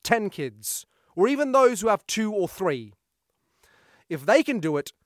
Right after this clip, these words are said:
so can anyone else. The only difference is priorities. The child-free and even single-child families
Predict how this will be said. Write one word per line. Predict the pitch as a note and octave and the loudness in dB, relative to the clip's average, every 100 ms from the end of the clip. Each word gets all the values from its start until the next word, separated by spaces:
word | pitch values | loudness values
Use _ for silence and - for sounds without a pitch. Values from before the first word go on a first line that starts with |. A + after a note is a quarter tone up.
| _ | _
so | - - A3+ | -8 2 2
can | C4+ B3+ | 2 -4
anyone | G#3+ G#3+ F#3+ | -2 0 2
else. | D#3+ A#2+ - - - _ _ _ _ _ _ _ _ _ _ | 0 -2 -8 -8 -12 _ _ _ _ _ _ _ _ _ _
The | F3 | 2
only | A3+ C#4 A3 | 4 4 2
difference | D4+ C#4+ C4+ - | -2 -2 -4 -2
is | E3 D3+ - - _ _ | -4 -4 -6 -10 _ _
priorities. | - F#3 F3+ E3+ C#3+ C3 A2+ G#2+ - - _ _ _ _ _ _ | 0 4 6 4 0 -10 -14 -10 -10 -12 _ _ _ _ _ _
The | D#3 | -8
child-free | - B3 D4+ G#3 - D3 G3 - _ _ | 2 6 6 4 -6 -6 -6 -16 _ _
and | F3 | -2
even | A3 G3+ | -2 -2
single-child | F3 A#3 C4+ B3+ - F3 C#3+ | -4 -4 -4 -4 0 2 2
families | D#3 C3+ B2+ D3+ G#3+ - | -2 -6 -6 -10 -10 -12